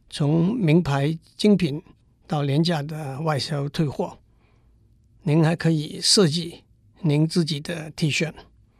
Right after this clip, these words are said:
您要买一包泡面吗？大卖场里头不同的牌子，把您看得眼花缭乱。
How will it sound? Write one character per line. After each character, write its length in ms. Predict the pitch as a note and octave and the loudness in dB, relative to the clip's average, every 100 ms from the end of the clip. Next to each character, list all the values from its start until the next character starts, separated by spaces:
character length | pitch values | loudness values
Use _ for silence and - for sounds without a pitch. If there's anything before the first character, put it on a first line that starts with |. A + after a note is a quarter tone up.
| _ _ _ _ _ | _ _ _ _ _
您 160 | - E3 | 2 4
要 120 | D#3+ | 4
买 220 | D3 C3+ | 2 0
一 140 | C#3+ D#3 | -4 -4
包 240 | F3 D#3+ | -2 -2
泡 240 | E3+ F#3 | 2 6
面 180 | G3 F#3 | 6 6
吗？ 200 | F3 E3+ - _ _ _ _ _ _ _ _ | 2 -2 -8 _ _ _ _ _ _ _ _
大 140 | G3 | 0
卖 160 | D#3+ C#3+ | 2 0
场 240 | - D3 | -2 -2
里 80 | D3 | -4
头 260 | - D3 C#3+ | -4 -6 -6
不 200 | F3+ D#3+ | -4 0
同 160 | D3+ | 0
的 80 | D3+ | 0
牌 240 | - D3+ | -2 -2
子， 220 | D#3+ D#3 - _ _ _ _ _ _ | -2 -4 -12 _ _ _ _ _ _
把 100 | D#3 | -2
您 200 | D3+ C#3+ | 0 0
看 220 | D3 D3+ | 0 -2
得 280 | C#3 C#3 C3+ | -2 -4 -4
眼 200 | C3+ B2+ | -4 -4
花 300 | A#2+ C#3 C3+ | -4 -6 -4
缭 220 | C#3+ C3 | -4 -2
乱。 240 | D3+ E3+ | -2 -2